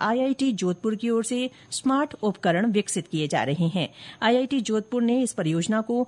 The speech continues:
गीता ज्ञान in the Air नाम दिया है।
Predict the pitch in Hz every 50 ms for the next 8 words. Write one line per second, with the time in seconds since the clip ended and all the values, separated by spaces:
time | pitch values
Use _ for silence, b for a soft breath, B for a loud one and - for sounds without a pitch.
0 | B B B B 196 196 240 254 247 - 285 285 285 220 175 185 185 180 190 202
1 | 220 - - - 240 254 262 254 269 277 - - - 190 190 190 190 196 185 170
2 | 160 156 147 147 147 160 156 139 143 160 180 151 127